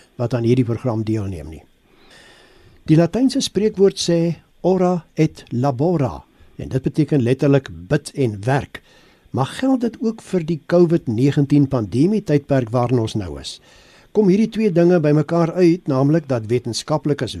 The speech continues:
werk aan 'n doeltreffende enstof teen die virus en dat Christene bid dat God hulle moet beskerm teen hierdie virus wat so op ons toesak?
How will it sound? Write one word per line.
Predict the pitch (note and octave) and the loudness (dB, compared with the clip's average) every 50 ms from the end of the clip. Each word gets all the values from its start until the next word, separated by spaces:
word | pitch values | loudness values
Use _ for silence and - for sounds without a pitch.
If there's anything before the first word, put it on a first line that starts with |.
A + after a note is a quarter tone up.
| D2+ D#2+ | -12 -10
werk | F#2+ A2+ C#3+ E3+ E3 - | -8 -6 -6 -6 -6 -6
aan | D3 D#3+ D3 | -4 -2 -2
'n | D3 C#3 | 0 0
doeltreffende | B2+ D3 C#3+ C#3 - D3+ D#3+ D3+ - D#3+ D#3 D3 | 0 -2 -2 0 0 -2 -2 0 2 0 0 2
enstof | C3+ D3 D3+ D#3 - - D3 D3+ - | 2 2 2 0 0 -2 -4 -4 -4
teen | - - C#3+ D3 | -4 -2 2 2
die | D#3+ D#3 | 4 4
virus | C3 D3+ D#3 F3+ F3+ - - - - - - - - _ _ _ | 4 2 2 0 -2 -4 -8 -16 -20 -20 -20 -20 -20 _ _ _
en | C3+ D3 D3 | 0 2 2
dat | D3 D3 - | 2 0 -2
Christene | - - - A3+ G#3 - - G3 F3+ D#3+ C#3 | -6 -4 -2 -2 -2 0 2 2 2 4 2
bid | G2 - D#3 G3+ G#3 - | 2 0 -2 -2 0 0
dat | C#3+ C3+ C3 - | -4 -4 -4 -6
God | - - G#3+ G#3 - - | -6 -2 -2 -2 0 0
hulle | E3 D#3 E3 | 0 2 4
moet | D3 C#3+ C3+ | 2 2 2
beskerm | A#2 C#3 C3 - - - D#3+ D3+ D#3 D3 C3+ - _ _ _ | 0 -2 -4 -4 -4 -2 -2 0 0 -2 -2 -6 _ _ _
teen | - G#3 A#3 A3+ G3 | -2 0 2 4 4
hierdie | E3 D#3+ D#3 D3 D3 C#3 A2+ A#2 | 6 6 6 6 6 4 2 0
virus | G#2 C3+ C#3+ C#3 C3+ B2+ - - | 0 2 2 2 2 0 0 -2
wat | B2 B2 A#2 - | -4 -4 -4 -4
so | - C3+ C3+ C3 | -2 0 0 0
op | A#2 A#2 - | 0 -2 -8
ons | B2+ A#2 A2 | -8 -10 -8
toesak? | - A2+ G2+ - - G2+ - - - | -8 -12 -10 -10 -10 -12 -12 -14 -20